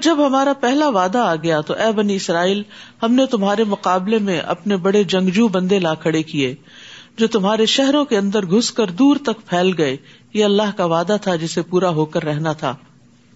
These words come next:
کہ جب بنی اسرائیل نے پیغمبروں کو قتل کرنا شروع کیا، یعنی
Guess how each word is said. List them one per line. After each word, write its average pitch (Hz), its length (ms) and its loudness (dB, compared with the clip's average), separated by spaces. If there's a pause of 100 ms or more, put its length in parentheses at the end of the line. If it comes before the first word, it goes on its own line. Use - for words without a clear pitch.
(220)
کہ 214 80 2
جب 226 240 0
بنی 202 200 0
اسرائیل 190 440 0
نے 208 180 0
پیغمبروں 180 420 -2
کو - 140 -10
قتل 254 300 -4
کرنا 175 280 -4
شروع 156 240 -8
کیا، 135 300 -8 (520)
یعنی 156 280 -6